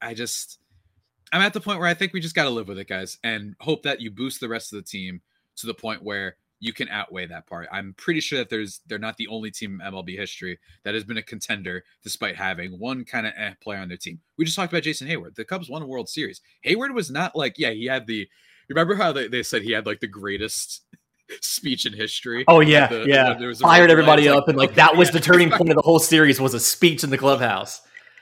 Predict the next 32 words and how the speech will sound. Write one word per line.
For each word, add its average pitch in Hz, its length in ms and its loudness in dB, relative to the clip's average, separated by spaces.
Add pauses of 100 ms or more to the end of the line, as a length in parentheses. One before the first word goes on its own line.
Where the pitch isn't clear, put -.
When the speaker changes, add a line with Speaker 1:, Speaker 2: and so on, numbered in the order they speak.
Speaker 1:
Yeah, 330 200 4 (160)
what 233 200 0
if 277 100 -6
our 269 180 0
guy 226 200 -2
does 165 240 -8
that? 120 220 -8 (120)
I - 140 0
don't 277 180 -6
know. 208 260 -10
I 175 120 -6
mean, 180 120 -10
they 170 120 -6
say 180 200 -8
he's 190 220 -10
a 165 60 -10
great 160 180 -8
locker 143 320 -10
room 123 60 -16
presence, 117 340 -18
and 123 140 -12
I 139 80 -8
really 139 260 -8
do 117 180 -12
believe 107 300 -10
that, 98 220 -12
but 107 100 -18
especially 131 300 -16
from - 160 -20
people 104 260 -16
I've 101 140 -10
heard 98 240 -14